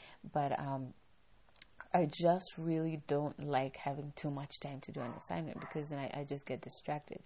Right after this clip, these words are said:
'Cause then I don't see the point of doing it at that moment, 'cause I can do it tomorrow, I can do it next week, I can even do it the week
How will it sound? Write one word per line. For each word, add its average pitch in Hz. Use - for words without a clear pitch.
'Cause 165
then 170
I 170
don't 170
see 165
the 143
point 165
of 135
doing 147
it 147
at 127
that 139
moment, 143
'cause 131
I 120
can -
do 131
it -
tomorrow, 180
I 147
can 147
do 143
it -
next -
week, 208
I 269
can 339
even 247
do 208
it 196
the 185
week 208